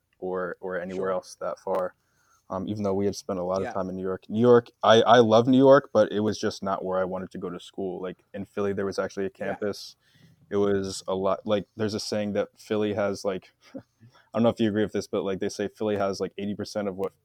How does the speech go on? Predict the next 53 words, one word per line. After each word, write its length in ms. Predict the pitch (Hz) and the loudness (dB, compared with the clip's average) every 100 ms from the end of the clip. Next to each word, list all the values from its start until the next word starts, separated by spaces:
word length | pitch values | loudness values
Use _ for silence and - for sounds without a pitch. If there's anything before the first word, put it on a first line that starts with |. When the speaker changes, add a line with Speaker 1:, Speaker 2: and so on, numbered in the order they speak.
| _ _ | _ _
Speaker 1:
New 120 | 98 98 | -10 -6
York 200 | 98 95 | -6 -6
has 140 | 95 | -8
to 80 | - | -6
offer 240 | 95 - 98 | -8 -8 -10
for, 100 | 98 | -10
like, 160 | 87 87 | -10 -8
half 220 | 90 - | -10 -10
the 80 | 90 | -16
price 380 | - 92 92 - | -10 -10 -12 -14
or 100 | 92 | -16
something 340 | - 92 95 | -16 -18 -16
like 180 | 92 92 | -16 -12
that, 200 | 95 95 - | -10 -10 -12
but 140 | - - _ _ _ _ _ | -18 -18 _ _ _ _ _
it's 80 | - | 2
kinda, 240 | 135 127 87 | 2 2 -2
Speaker 2:
I 120 | 165 | -4
Speaker 1:
it, 20 | 175 | -4
Speaker 2:
feel 240 | - 233 | -2 0
Speaker 1:
it 0 | |
Speaker 2:
like, 200 | 226 - | 0 -2
I 40 | 202 | -8
feel 120 | 214 | -6
like 140 | 214 | -6
that's 200 | 196 - | -6 -8
most 320 | 160 165 175 170 | -4 -2 -2 -4
major 300 | 156 151 156 | -4 -4 -6
cities 380 | 160 156 156 | -6 -6 -6
in 80 | 147 | -10
America 460 | 139 139 139 139 131 139 | -10 -10 -10 -8 -10 -8
Speaker 1:
Mm-hmm. 200 | - 143 | -4 -4
Speaker 2:
besides 100 | 131 | -4
L 160 | 131 127 | -8 -8
A 60 | 139 | -8
and 80 | 123 | -10
Miami, 380 | 123 120 117 | -12 -12 -10
<laughs> 40 | 147 | -8
actually. 340 | 120 160 135 127 - - - | -8 -10 -10 -12 -18 -20 -10
Speaker 1:
Yeah. 260 | 98 101 92 - - 170 | -4 -4 -6 -12 -18 -2
But, 200 | 127 110 | 0 2
but 140 | 104 127 | 2 4
either 200 | 139 123 | 4 6
way, 160 | 123 | 6
Philly 320 | 113 - 127 123 | 4 2 2 4
was, 220 | 113 107 | 0 0
like, 280 | 104 92 _ _ _ - | -2 -4 _ _ _ -2
actually, 440 | 117 - 113 104 | -2 0 -2 -2
uh, 100 | 82 98 104 | -6 -10 -8
there 140 | 107 | -4
was 160 | 110 107 | -2 -2
a 160 | 107 104 | -4 -4
photographer 920 | 104 - 113 117 107 110 101 98 | -8 0 0 0 -2 -4 -4 -6